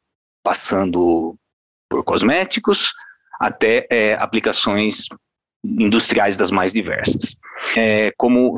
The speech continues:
não poderia deixar de ser, a operação do Inspiration Center, é, também está alinhada àquelas que são as nossas metas de sustentabilidade, mais especificamente a uma meta de neutraliba-,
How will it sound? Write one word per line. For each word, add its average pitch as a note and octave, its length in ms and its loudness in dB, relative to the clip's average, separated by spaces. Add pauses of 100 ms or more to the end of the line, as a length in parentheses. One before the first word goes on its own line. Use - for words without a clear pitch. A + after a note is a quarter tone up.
não B2 240 4
poderia A#2+ 420 2
deixar B2 320 0
de G#2+ 100 -8
ser, E3 420 0 (400)
a G#2+ 80 0
operação A#2+ 560 0
do C#3+ 80 2
Inspiration C3+ 520 0
Center, C#3 600 0
é, A#2 500 0
também F3 300 0
está E3+ 240 -4
alinhada C#3 680 2 (440)
àquelas C#3+ 580 0
que C3+ 80 -8
são C3+ 260 0
as B2+ 120 -2
nossas C3 320 0
metas B2 680 0 (360)
de - 60 -2
sustentabilidade, C#3 1080 0 (160)
mais G2 240 0
especificamente A#2 1300 0 (300)
a G2 100 2
uma A2 180 4
meta A#2+ 300 0
de B2+ 120 4
neutraliba-, D3 600 2